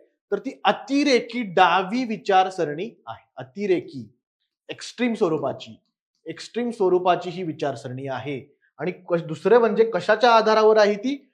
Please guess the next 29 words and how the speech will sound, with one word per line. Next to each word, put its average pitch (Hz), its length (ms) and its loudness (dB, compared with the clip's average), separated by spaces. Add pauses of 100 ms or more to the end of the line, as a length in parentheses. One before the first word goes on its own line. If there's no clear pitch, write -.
(160)
माओवादी, 175 1120 4
माओवादी 160 800 2
विचारसरणी 139 720 -12 (100)
आहे. 104 300 -20 (220)
बघा 107 200 -18 (680)
मुळामध्ये 262 460 4
या 262 120 6
विचारसरणीमध्ये 269 800 2
काय 262 260 4
लिहिलंय, 185 300 -2
आता 170 260 -4
अतिरेकी 233 440 -4
डावी 226 260 4
विचारसरणी 226 640 0
आणि 175 200 -6
माओवादी 214 640 4
विचारसरणी 226 420 0
म्हणजे 220 260 -4
काय, 151 240 -2 (420)
तर 202 40 0
या 226 340 8
विचारसरणीमध्ये 233 840 2
काय 226 260 2
आहे 220 80 4
त्यांचं 185 360 -2
की 180 180 -2
राज्य 220 440 2
संस्थेला, 226 540 2
सध्याच्या 202 640 2